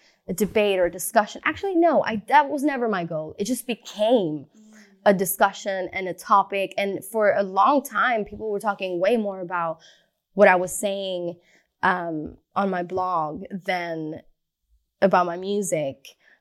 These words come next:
Um, but that was just how I felt. And I think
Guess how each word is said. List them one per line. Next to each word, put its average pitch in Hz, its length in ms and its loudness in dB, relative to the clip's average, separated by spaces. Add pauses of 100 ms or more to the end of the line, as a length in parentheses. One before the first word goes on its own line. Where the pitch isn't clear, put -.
(160)
Um, 170 600 -4 (120)
but 220 140 -4
that 247 180 4
was 262 180 0
just - 240 -10 (260)
how 220 260 0
I 190 100 0
felt. 185 540 -2
And 190 120 -12
I 196 120 -8
think 180 540 -6